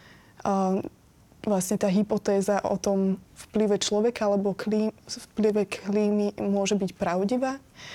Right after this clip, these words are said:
A ak by sme, e, zistili, čo sú preferované faktory, a vedeli by sme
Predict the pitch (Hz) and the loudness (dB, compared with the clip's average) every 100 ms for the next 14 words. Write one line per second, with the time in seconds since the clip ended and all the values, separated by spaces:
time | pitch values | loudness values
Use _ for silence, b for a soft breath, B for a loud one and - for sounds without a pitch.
0 | B B - 214 202 214 214 220 202 214 | B B -2 2 2 4 2 2 0 0
1 | 208 - - - 214 202 202 - 208 202 | -2 -4 -14 -4 0 2 0 0 2 0
2 | - 214 208 214 190 202 202 208 208 202 | 0 -2 0 -2 -2 -2 0 0 0 0
3 | 190 - 180 - 220 220 214 220 B B | -2 -2 -4 -2 0 2 0 -2 B B
4 | B B 202 190 190 - - - - 202 | B B 0 0 0 -4 -14 -20 -4 2
5 | 208 208 208 208 214 | 4 4 2 2 2